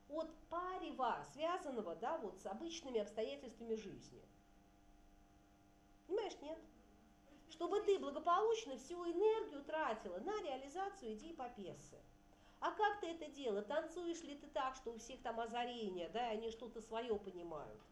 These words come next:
Да, и у них там такие высокие вибрации наступают, что они смотрят, ревут – да, и идут домой и начинают сами тоже что-то творить. Стихи ли ты пишешь, понимаешь, да? Или ты талантливый финансист, который приходит, да, и благополучно вот так вот находит,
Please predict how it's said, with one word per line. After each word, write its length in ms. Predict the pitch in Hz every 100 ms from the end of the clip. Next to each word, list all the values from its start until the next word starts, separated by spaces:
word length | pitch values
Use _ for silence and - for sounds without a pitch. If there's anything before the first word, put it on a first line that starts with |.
| - - 196
Да, 180 | 269
и 80 | 285
у 60 | 220
них 180 | 247 -
там 200 | 233 220
такие 280 | 233 330
высокие 460 | 330 269 269 214 240
вибрации 480 | 247 247 226 214 190
наступают, 520 | 180 - 208 190 170
что 120 | -
они 160 | 185 202
смотрят, 480 | 208 247 214 170 180
ревут – 420 | 202 247 381 415 - - - -
да, 200 | 208 339
и 120 | 311 214
идут 220 | 247 220
домой 400 | 240 262 381 294
и 20 |
начинают 440 | 202 - 269 262
сами 220 | - 294 214
тоже 280 | 226 220
что-то 280 | 214 220 220
творить. 480 | 214 202 208 - - - - -
Стихи 520 | - 349 359 330 311
ли 100 | 247
ты 140 | 226
пишешь, 580 | 214 208 160 131 107 - -
понимаешь, 400 | 233 320 370 233
да? 220 | 226 294 302 - - -
Или 180 | 320 320
ты 180 | 339
талантливый 580 | 339 302 320 330 320 285
финансист, 720 | 302 311 302 330 - 277 214
который 340 | - 208 233 214
приходит, 580 | 220 247 320 349 233 185
да, 180 | 262
и 40 | 262
благополучно 760 | 196 202 233 240 254 220 -
вот 220 | 170 208 -
так 220 | 226 202
вот 160 | 170 175
находит, 480 | 196 220 175 147